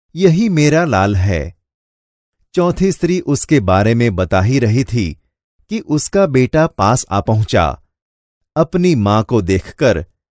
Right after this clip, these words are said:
वह रुक गया और बोला, "माँ, लाओ, मैं तुम्हारा घड़ा पहुंचा दूं।"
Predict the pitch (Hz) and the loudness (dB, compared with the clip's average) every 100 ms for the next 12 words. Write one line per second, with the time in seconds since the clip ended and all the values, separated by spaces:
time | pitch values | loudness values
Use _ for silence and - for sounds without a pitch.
0 | - 156 196 214 208 226 - 110 107 85 | -14 -6 -2 0 0 -2 -2 2 2 2
1 | 69 - _ _ _ _ - 120 131 104 | -2 -8 _ _ _ _ -4 0 2 2
2 | 90 101 110 71 - _ _ _ _ _ | 0 2 2 0 -6 _ _ _ _ _
3 | _ _ - 104 104 127 160 90 _ _ | _ _ -8 -2 0 0 -2 -6 _ _
4 | _ _ _ _ 120 127 135 190 131 - | _ _ _ _ -4 0 2 2 0 -4
5 | _ - 170 214 202 135 151 180 202 113 | _ -2 -2 0 -2 0 0 0 0 0
6 | 131 180 - 156 151 120 101 92 | 0 0 0 0 2 2 2 0